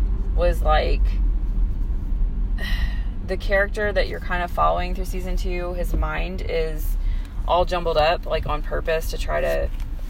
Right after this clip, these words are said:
like, he did it on purpose to try to keep people from understanding what, exactly what he did.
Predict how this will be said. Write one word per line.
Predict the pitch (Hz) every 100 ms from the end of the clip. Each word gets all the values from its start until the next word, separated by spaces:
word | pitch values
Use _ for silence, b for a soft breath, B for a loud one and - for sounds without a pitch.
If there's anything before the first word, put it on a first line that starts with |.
| - -
like, | 160
he | 165
did | 165
it | 170
on | 156
purpose | 170 160 160 -
to |
try | - 156
to | 143
keep | - -
people | - 147 151
from | 156 147 147 147
understanding | 147 147 - 151 147
what, | 147 147 - -
exactly | - 156 135 -
what | 123 -
he | - - -
did. | - 156 196 254